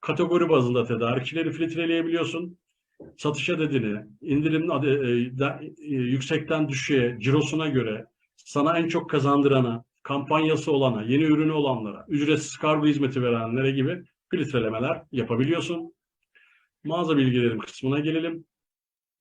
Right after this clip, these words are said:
Mağaza bilgileri kısmına girdiğinizde arkadaşlar mağazanızı aldığınızda dakikalar içerisinde özelleştirebiliyorsunuz. Favikonunuzu yerleştiriyorsunuz. Logonuzu, marka adınızı belirliyorsunuz. İşte site başlığınızı,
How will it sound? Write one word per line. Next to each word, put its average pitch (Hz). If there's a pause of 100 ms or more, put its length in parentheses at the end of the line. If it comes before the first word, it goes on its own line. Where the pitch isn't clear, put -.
(100)
Mağaza 156
bilgileri 135
kısmına 131
girdiğinizde 123
arkadaşlar 113
mağazanızı 135
aldığınızda 139
dakikalar 139
içerisinde 120
özelleştirebiliyorsunuz. 127 (440)
Favikonunuzu 147
yerleştiriyorsunuz. 107
Logonuzu, 131 (320)
marka 131
adınızı 139
belirliyorsunuz. 110 (480)
İşte -
site 165
başlığınızı, 117